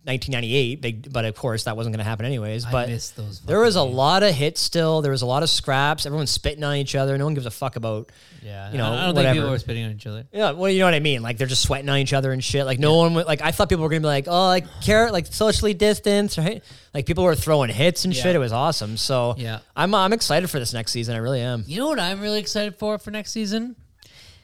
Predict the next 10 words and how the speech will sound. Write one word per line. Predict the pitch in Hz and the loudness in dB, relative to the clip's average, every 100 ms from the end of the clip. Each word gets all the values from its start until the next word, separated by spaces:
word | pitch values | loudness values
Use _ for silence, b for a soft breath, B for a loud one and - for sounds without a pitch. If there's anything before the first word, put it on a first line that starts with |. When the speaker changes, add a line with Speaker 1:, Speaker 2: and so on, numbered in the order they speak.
| B B | B B
Speaker 2:
The | 147 | -2
reunion | 139 143 147 185 202 214 220 220 - - | 0 -2 -2 0 0 -2 -2 -6 -10 -8
of | 147 143 - | -6 -6 -8
the | 135 | -2
Montreal | 127 139 151 - 156 151 | 0 0 -2 -4 -4 -4
Canadiens | - 147 143 139 139 131 | -6 -6 -4 -4 -6 -6
versus | 139 123 123 117 | -8 -8 -8 -4
Boston | 123 123 127 135 123 | -2 -2 -4 -8 -10
Bruins | 120 117 117 104 | -6 -6 -6 -6
rivalry. | 104 98 101 95 90 85 - | -6 -4 -6 -8 -10 -14 -18